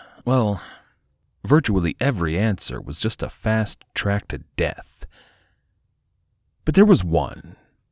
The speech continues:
buried deep down in the comment section, that stuck out to me as the right answer, the best right answer, after, you know, plunder. They said they would write a book.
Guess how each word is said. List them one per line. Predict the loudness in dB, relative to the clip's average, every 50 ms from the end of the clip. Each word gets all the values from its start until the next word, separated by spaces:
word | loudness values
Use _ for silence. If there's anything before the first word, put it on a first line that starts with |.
| _ _ 0
buried | 2 4 4 2 2 0 -4 -6 -12 _ _
deep | -8 -8 -6 -8 -8 _ _ _ _ -8
down | -8 -6 -6 -8 -10 -10 -12 -12 -14 -14
in | -14
the | -16 -16
comment | -14 -12 -10 -10 -8 -8 -10 -12 -12 -12
section, | -10 -10 -10 -10 -10 -12 -12 -12 -12 -12 -12 -14 -14
that | -16 -16 -16 _ _ _ _
stuck | -6 -4 -4 -2 -2 -2 -2 -2 -6
out | -10 -10 -10 -16 -16
to | -16
me | -14 -14 -16 -16 -10 -6
as | -4 -2 0 2
the | 2 2
right | 4 4 2 2 2 -2 -6 -10 -12 -12
answer, | -18 -18 -14 -12 -8 -6 -6 -4
the | -2 -2 -2
best | 0 2 2 2 2 -2 -4 -6 -6 -6 -8 -12 -20 -20 -20 _ _ _ -8
right | -6 -4 -4 -4 -6 -12 -16 -14
answer, | -12 -14 -14 -14 -12 -10 -10 -10 -12 -16 -20 _ _ _
after, | 0 2 2 2 0 -4 -14 -14 -14 -16 _ -6
you | -4 -4
know, | -4 -6 -12 -18 _ _ _ _ _ _ _ _ -8
plunder. | -4 -2 -2 -4 -4 -8 -16 -18 -20 -20 _ -20 -20 -20 _ _ _ _ _ _ _ _ _ _ _ _ _ _ _ _ -2
They | 0 0
said | 2 2 0 2
they | 2 2
would | 2 0 -2 0
write | 2 2 2 2 0 -4
a | -8
book. | -8 -8 -6 -6 -6 -6 -8 _ _ -16 -14 -14 -14